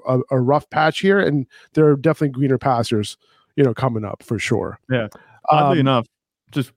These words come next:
Speaker 2: one more note here. It's pretty hilarious 'cause C D Lamb had his best game against the Jets. <laughs> That's when he got
Speaker 1: Yeah.
Speaker 2: his fourteen targets.
Speaker 1: Sure.
Speaker 2: So the ama-, the sheer number of offensive plays that Dallas ran that week, like,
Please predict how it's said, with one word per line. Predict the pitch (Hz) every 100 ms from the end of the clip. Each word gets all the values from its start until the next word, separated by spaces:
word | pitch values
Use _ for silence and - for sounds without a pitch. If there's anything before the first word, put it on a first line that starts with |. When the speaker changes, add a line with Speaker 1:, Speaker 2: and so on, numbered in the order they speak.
| -
Speaker 2:
one | 139
more | 131 120
note | 123 113
here. | 117 - _ -
It's | 143
pretty | - 196
hilarious | 147 143 131
'cause | - 127
C | 156
D | 170
Lamb | 156 143
had | 135
his | 110
best | 131 123
game | 131 127
against | 113 95 92
the |
Jets. | 95 85 - 208 180 - 185
<laughs> | - - 247 165
That's | 143 147
when | 160
he | 143
got | 196
Speaker 1:
Yeah. | 240
Speaker 2:
his | 127
fourteen | - 131 123 117
targets. | 127 117 101 -
Speaker 1:
Sure. | 175
Speaker 2:
So | 165 147 - _
the | 160
ama-, | 151 147 170
the | 160
sheer | 139 - 226 254
number | 196 202 170
of | 143
offensive | 156 165 160 139 117
plays | - 127 98 87 -
that | 107 98
Dallas | - 110 135 127
ran | 123 120 104
that | 92
week, | 95 90
like, | 113